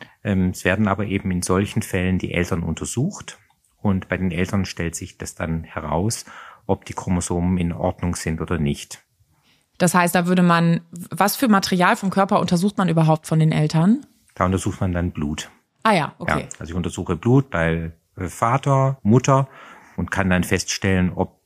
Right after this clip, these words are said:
Speaker 1: eine sogenannte, meist sind das sogenannte Translokationen, wo also Chromosomenstücke vom einen Chromosom im anderen vorkommen und umgekehrt. Und wenn sich das ausgleicht, ist es balanciert.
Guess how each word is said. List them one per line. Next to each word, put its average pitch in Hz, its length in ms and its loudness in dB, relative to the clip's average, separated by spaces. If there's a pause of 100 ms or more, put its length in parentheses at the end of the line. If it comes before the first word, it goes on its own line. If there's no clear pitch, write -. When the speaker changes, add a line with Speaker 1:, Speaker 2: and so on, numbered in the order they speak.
(120)
Speaker 1:
eine 87 180 -2
sogenannte, 85 480 0
meist 80 300 2
sind 80 160 -2
das 82 120 -2
sogenannte 80 440 -2
Translokationen, 110 1200 0 (380)
wo 87 80 0
also 80 320 -2 (760)
Chromosomenstücke 92 1000 0
vom - 320 -6
einen 131 300 4
Chromosom 123 720 2
im 104 200 -2 (100)
anderen 110 460 4
vorkommen 76 640 -2
und 85 220 -4
umgekehrt. 78 680 0 (420)
Und 87 180 -4
wenn 92 160 0
sich - 180 -6
das - 340 -10
ausgleicht, 117 680 0
ist - 140 -8
es - 120 -10
balanciert. 80 800 -2